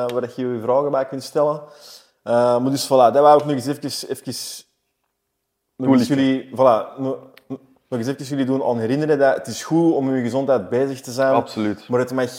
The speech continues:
Speaker 1: het moet de levenskwaliteit vermeerderen, niet verminderen, omdat je dan zodanig maniacaal
Speaker 2: Nee, voilà, weet je, want d-, er is een tijd geweest, hè, dat ik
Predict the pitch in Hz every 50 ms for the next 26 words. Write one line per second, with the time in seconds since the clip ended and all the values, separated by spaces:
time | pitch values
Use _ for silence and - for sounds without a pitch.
0 | - _ - 127 - 139 135 131 139 127 147 165 160 160 - - 170 151 151 147
1 | 151 147 - - - - 113 98 120 123 113 120 123 127 131 139 135 123 113 95
2 | 92 87 87 98 123 139 143 - - - - 113 117 117 113 113 120 135 147 151
3 | 156 156 160 156 - 131 131 131 120 127 131 123 113 107 104 147 151 143 143 139
4 | 139 135 135 135 127 - - 127 123 127 135 131 117 101 - - 131 123 147 165
5 | 165 143 104 120 135 147 143 123 135 147 180 165 143 131 123 - - - 123 -
6 | 123 113 98 - 117 120 123 117 - - 123 113 98 117 117 117 113 - 107 104
7 | 123 147 160 - - - - 131 147 139 113 95 95 92 - - 113 110 -